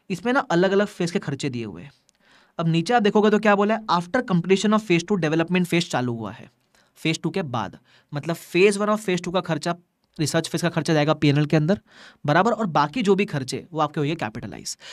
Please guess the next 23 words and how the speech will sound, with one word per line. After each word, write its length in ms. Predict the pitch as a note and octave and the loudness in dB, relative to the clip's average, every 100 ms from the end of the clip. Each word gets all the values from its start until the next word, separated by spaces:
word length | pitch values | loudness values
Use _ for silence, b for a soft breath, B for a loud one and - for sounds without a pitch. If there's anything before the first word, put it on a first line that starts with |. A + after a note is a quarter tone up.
| B B | B B
But 180 | F3 - - _ _ C#3 | 2 2 -6 _ _ -14
डेवलपमेंट 640 | C3 C#3+ E3+ F3 A3 A3+ | -10 -6 -6 -4 -4 -4
फेज 200 | G#3+ F3 | -2 -2
में 80 | G3 | 0
भी 80 | G#3+ | 0
सारे 300 | F3 D3 F3 | 0 2 2
खर्चे 220 | F3+ F3+ | 2 2
कैपिटलाइज 380 | F3 F3 F3 D#3 | 0 2 0 2
नहीं 120 | E3 | -2
होते, 300 | A2 - D3+ _ b b - | -4 -12 -20 _ b b -6
जो 100 | D3+ | 0
भी 100 | G3 | 0
डायरेक्टली 580 | C#3+ D3 E3 F#3+ G#3 A3 | 4 4 4 2 -4 -2
एट्रीब्यूटेबल 600 | D3 D3 D#3 D3+ E3 D#3+ | -4 0 0 0 0 -2
एक्सपेंस 360 | D3 - D3+ F3+ | -2 -4 -4 -2
है 40 | |
वही 180 | D3+ C3+ | 0 0
कैपिटलाइज 380 | C3 A#2+ A#2 G#2+ | -2 -6 -6 -8
होता 200 | F2+ D#2 | -8 -12
है। 60 | - - | -20 -10
तो 60 | D3+ | -6
for 180 | - G#3+ | 0 0
example, 500 | D3+ B2 A#2 F3+ | 0 -6 -4 -4